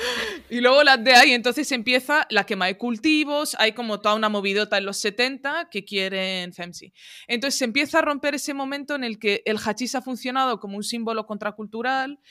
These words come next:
que ha unido a juventudes del estrecho, que, mm, la gente iba al Magreb a fumar, no para luego volver a venderlo a España, ni mucho menos, sino, ni era una imagen exótica del siglo diecinueve,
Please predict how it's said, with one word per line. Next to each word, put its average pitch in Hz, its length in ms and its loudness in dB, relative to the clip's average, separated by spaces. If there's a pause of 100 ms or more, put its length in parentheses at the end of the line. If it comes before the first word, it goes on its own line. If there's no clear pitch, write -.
(240)
que 240 100 4
ha 226 80 8
unido 233 380 2
a 185 40 4
juventudes 196 540 -2
del 214 140 0
estrecho, 262 840 -4 (360)
que, 196 800 0 (120)
mm, - 60 -10
la 220 100 4
gente 254 380 -2
iba 240 200 2
al 233 140 0
Magreb 233 340 4
a 226 80 4
fumar, 233 540 0
no 254 160 -2
para 302 180 0
luego 254 280 0
volver 220 320 0
a 208 40 0
venderlo 208 420 -4
a - 20 -18
España, 226 500 -4
ni 208 80 -6
mucho 202 260 -12
menos, 220 360 -6
sino, 196 240 -8
ni 220 160 0
era 240 160 2
una 226 160 0
imagen 208 340 -4
exótica 202 480 -6
del 190 60 -4
siglo 175 240 -10
diecinueve, 214 600 -8